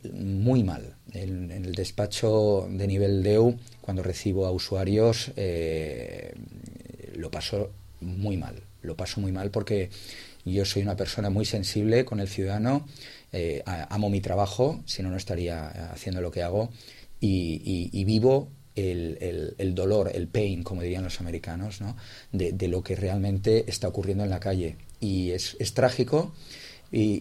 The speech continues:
y implica una responsabilidad también de coordinación con el resto de las regidurías. Estoy trabajando desde el inicio de mi legislatura, pues, muy directamente con el área de bienestar social, con Mar Martínez, y tanto es así que instalamos dentro de las propias instalaciones de nivel deu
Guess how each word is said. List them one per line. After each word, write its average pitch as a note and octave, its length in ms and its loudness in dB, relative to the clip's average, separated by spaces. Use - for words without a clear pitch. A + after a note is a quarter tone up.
y G#2+ 120 4
implica A2+ 380 2
una C3+ 120 6
responsabilidad A2+ 480 0
también A#2+ 220 2
de B2 80 6
coordinación G#2 500 2
con C3+ 100 0
el G#2+ 80 -2
resto G2+ 240 -2
de F#2 60 -4
las F2+ 80 -4
regidurías. F#2+ 560 -2
Estoy F#2 180 -8
trabajando G#2 640 2
desde F#2+ 280 2
el F#2+ 80 4
inicio G2+ 300 2
de G#2 40 0
mi G2 120 2
legislatura, G2 800 2
pues, G2+ 200 2
muy A2 300 6
directamente G2+ 640 0
con G2 120 -2
el G2 60 2
área F#2+ 120 4
de F#2+ 60 2
bienestar F#2 380 -2
social, C3+ 540 4
con F#2 160 -6
Mar F#2 140 -2
Martínez, A#2+ 720 2
y F#2 280 2
tanto F2 240 -2
es F2+ 80 -2
así A2 300 0
que G#2+ 360 4
instalamos G2+ 560 2
dentro G#2+ 240 2
de G2+ 60 4
las F#2+ 140 2
propias F#2+ 340 -2
instalaciones F#2+ 600 -2
de F#2+ 120 -2
nivel F#2 240 -2
deu G2+ 240 4